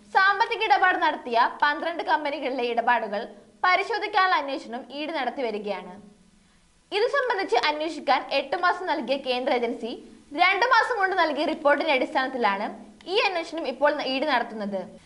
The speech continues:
കരുവന്നൂരിൽ സി പി എം നേതാക്കൾ ഉൾപ്പെടെ നടത്തിയ പണാപഹരണ, കള്ളപ്പണം വെളുപ്പിക്കൽ കേസുകളിൽ അറസ്റ്റുകൾ ഉൾപ്പെടെയുള്ള നടപടികൾ പിറകെ വരികയാണ്. മസാല ബോണ്ട് കേസിൽ ഏപ്രിൽ രണ്ടിന് കൊച്ചി ഓഫീസിൽ ചോദ്യം ചെയ്യലിന് ഹാജരാകാൻ മുൻ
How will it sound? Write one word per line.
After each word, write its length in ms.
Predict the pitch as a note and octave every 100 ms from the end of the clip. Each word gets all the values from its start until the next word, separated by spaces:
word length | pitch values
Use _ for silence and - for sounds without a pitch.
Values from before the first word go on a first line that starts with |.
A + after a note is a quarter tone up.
| - _ - G#4+
കരുവന്നൂരിൽ 680 | A#4+ C5 C5+ B4 F#4 E4 B4 - - -
സി 120 | F4+ F#4
പി 80 | G#4
എം 80 | G#4
നേതാക്കൾ 360 | F#4 F4+ F4+ E4+
ഉൾപ്പെടെ 300 | C#4+ - B3+ C#4 D4
നടത്തിയ 380 | C4+ C4 - A#3+ B3 -
പണാപഹരണ, 640 | C#4 D4 D4 F#4 D#4 B3+ A3+ - - -
കള്ളപ്പണം 460 | F4+ F#4 G4+ G4+ G#4+ F#4+
വെളുപ്പിക്കൽ 400 | D#4+ D4+ D4+ -
കേസുകളിൽ 460 | C4 - A3+ G#3+ - - - -
അറസ്റ്റുകൾ 400 | D#4 F4+ - G#4 F#4+
ഉൾപ്പെടെയുള്ള 460 | D#4+ D#4+ D#4 C4+ B3 C4
നടപടികൾ 480 | B3 B3 A#3 A3+ -
പിറകെ 300 | C#4 C#4 C4+ D#4
വരികയാണ്. 500 | A#3 G#3+ A3+ F#3 F3+ A#3+ - - _ _ _ _ _ F4
മസാല 320 | G4 F#4+ A#4+ C5 A4+
ബോണ്ട് 200 | A4+ B4+
കേസിൽ 320 | F#4+ - D#4+ E4+ D#4 D4+
ഏപ്രിൽ 260 | D#4 A4 G4
രണ്ടിന് 300 | F4 A#3 B3 -
കൊച്ചി 260 | D4 C#4+ F4 E4+
ഓഫീസിൽ 380 | E4+ D#4 D#4 D#4+ D#4+
ചോദ്യം 280 | C#4 C4 D#4
ചെയ്യലിന് 360 | F#4 E4+ G#3+ A#3 - - - -
ഹാജരാകാൻ 640 | D#4 E4 G#4+ F#4+ C#4+ B3+ F4+
മുൻ 120 | C#4+